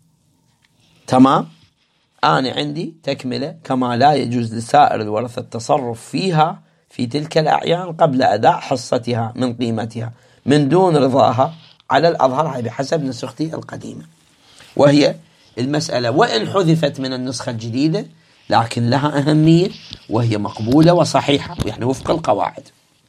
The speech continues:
لأن أخذت أعزائي هاي المسألة عليها ضابطة. الضابطة وين؟ الضابطة بالجزء الثاني. بالجزء الثاني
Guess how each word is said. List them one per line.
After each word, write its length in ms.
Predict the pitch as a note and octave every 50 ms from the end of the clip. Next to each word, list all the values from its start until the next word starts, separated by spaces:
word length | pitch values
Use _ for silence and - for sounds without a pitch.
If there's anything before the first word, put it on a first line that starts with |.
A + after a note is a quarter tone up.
| _ _ _ _ _ _ _ _ _ _ - - - - - - - - - -
لأن 320 | C3 D#3 D#3 C#3+ D3 C#3
أخذت 460 | - C#3+ - - F#3+ G3 D#3+ - -
أعزائي 600 | - C#2 - - A2+ A#2 G#2+ G#2+ C#3 C3+ G#2+ - A2+
هاي 160 | A#2 B2+ A#2+
المسألة 580 | A2+ G#2 A#2 A2+ - - - G2+ G2 G#2 A2 - _ _ _ _ _ _ -
عليها 360 | C3 C#3 D#3 E3+ E3 D#3 D#3 C#3+
ضابطة. 540 | D3 - E3+ D3 B2 A2 F2+ - - - _ _ _ _ _ _ _ _ _ _ _ - _ _ _ _ _ - -
الضابطة 600 | C3 A#2 A#2 C#3 F3 G#3+ A#3 G#3 F#3 E3 E3 E3
وين؟ 460 | E3 F3 F3+ F3+ E3+ D#3 C#3+ C3+ - _ _ _ _ _ _ _ _ _ _ _ _ _ _ _ _ _ _ _ _ _ _ _ _ _ _ _ - - - - _ _ - -
الضابطة 600 | C3+ C3+ C3+ E3+ G3+ A#3+ A3+ G#3+ A3 G#3+ - G#3
بالجزء 480 | G#3 A3+ A#3 A#3 G3 F3 D#3+ - - A#2+
الثاني. 520 | A#2 - - - A2 F#2+ F#2 F#2 F2+ F#2+ - _ _ _ _ _ _ _ _ _ _ _ _ _ _ _ _ _ _ _ _ _ _ _ _ - -
بالجزء 560 | C3+ A3 A#3 B3 G#3+ G#3+ A3+ F#3+ F3+ G3 F#3+
الثاني 680 | E3 D#3+ - - E3+ D#3 C#3+ C#3 C3 B2 B2+ A#2+ A#2